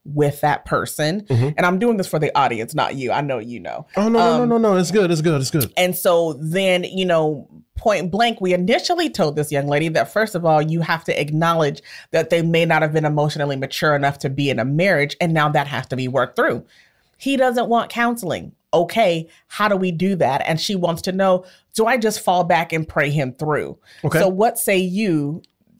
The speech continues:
Speaker 2: Well,
Speaker 1: Doctor Martin?
Speaker 2: here's the thing. This is the thing that I found very interesting in what we just read. Let me see here. Where was it? This is gonna be the most important part. He's willing to do what I ask to rebuild trust.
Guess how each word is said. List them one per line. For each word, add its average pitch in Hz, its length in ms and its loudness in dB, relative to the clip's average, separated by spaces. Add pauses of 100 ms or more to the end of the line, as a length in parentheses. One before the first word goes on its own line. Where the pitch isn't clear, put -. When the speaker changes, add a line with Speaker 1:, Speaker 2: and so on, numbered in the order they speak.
(420)
Speaker 2:
Well, 202 200 4
Speaker 1:
Doctor 165 260 -2
Martin? 196 320 0
Speaker 2:
here's 202 140 4
the 190 60 2
thing. 139 260 0
This 147 160 2
is 202 80 2
the 180 80 2
thing 175 200 2
that 135 100 0
I 131 80 2
found 131 320 0
very 123 320 2
interesting 123 500 0
in 101 160 2
what 104 160 -2
we 117 160 2
just 113 240 0
read. 104 400 2 (320)
Let 123 100 0
me 147 60 2
see 127 280 0
here. 107 540 2 (220)
Where 131 220 4
was 117 260 2
it? 101 100 0
This 120 160 0
is 117 120 -2
gonna 123 200 2
be 120 120 2
the 113 80 2
most 117 240 0
important 107 420 -4
part. 113 400 0 (580)
He's 170 300 2
willing 185 420 2
to 156 120 -2
do 131 280 2
what 143 160 0
I 120 180 -2 (120)
ask 131 520 -4
to 131 180 0
rebuild 113 560 2
trust. - 480 -4